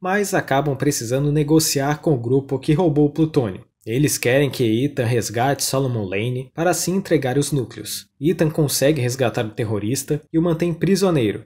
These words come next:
mas a cia acaba acreditando que Ethan é John Lark e está tramando as ações do filme.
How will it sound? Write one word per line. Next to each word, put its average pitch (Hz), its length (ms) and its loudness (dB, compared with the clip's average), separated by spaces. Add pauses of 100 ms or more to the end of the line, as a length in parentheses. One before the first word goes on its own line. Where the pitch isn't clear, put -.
(140)
mas 147 500 -2
a 123 120 -4
cia 143 560 0
acaba 127 320 0
acreditando 127 640 -4
que 123 320 -4
Ethan 156 300 0
é 135 200 0
John 151 200 4
Lark - 520 -4
e 156 60 -4
está 160 260 2
tramando 156 480 0
as 127 140 2
ações 120 260 -2
do 143 120 0
filme. 110 420 -4